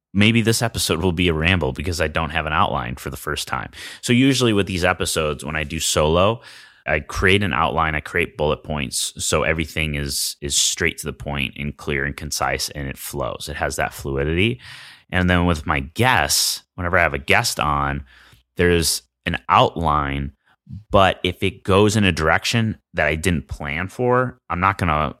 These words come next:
force it back to my outline. I'm gonna go in that direction because it's way more interesting. And hopefully you can hear that in my episodes.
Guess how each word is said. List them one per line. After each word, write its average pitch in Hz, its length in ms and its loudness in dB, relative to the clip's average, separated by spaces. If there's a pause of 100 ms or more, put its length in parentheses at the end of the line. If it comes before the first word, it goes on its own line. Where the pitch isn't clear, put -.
force 92 400 0
it 73 160 -6
back 76 300 2
to - 180 -2
my 71 240 0
outline. 67 420 -2
I'm 92 120 -2
gonna 98 180 2
go 80 240 0
in 73 60 -2
that 71 180 -4
direction 120 580 -2 (460)
because 90 460 2
it's 90 220 -6
way 87 180 2
more 90 240 2
interesting. 80 720 -4
And 80 120 -6
hopefully 98 720 2
you 80 640 -2
can 85 120 -6
hear 80 260 0
that 78 260 0
in 82 160 0
my 76 260 -2
episodes. 69 920 -4